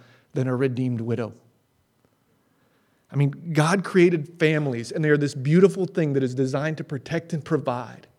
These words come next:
To make sure that you are safe and cared for. And then death comes along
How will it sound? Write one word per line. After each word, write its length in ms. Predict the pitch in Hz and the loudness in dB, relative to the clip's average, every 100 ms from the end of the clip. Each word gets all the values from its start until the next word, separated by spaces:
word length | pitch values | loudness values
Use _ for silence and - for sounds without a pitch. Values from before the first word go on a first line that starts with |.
| _ _ _ _ _ _ | _ _ _ _ _ _
To 60 | 151 | 0
make 200 | 165 175 | 2 0
sure 160 | - | -2
that 120 | 190 | -2
you 140 | 180 185 | 0 -2
are 80 | 151 | -2
safe 440 | - 175 175 - | -6 -4 -4 -4
and 120 | 139 | -12
cared 320 | - 165 165 | -6 -4 -4
for. 300 | - 127 - - _ _ _ _ _ _ _ _ _ _ _ _ _ _ _ _ | -6 -16 -18 -20 _ _ _ _ _ _ _ _ _ _ _ _ _ _ _ _
And 160 | 143 139 | -6 -4
then 300 | 147 143 120 | -2 -4 -4
death 340 | 147 147 - | -6 -6 -10
comes 260 | - 127 117 | -12 -12 -10
along 300 | - - | -16 -20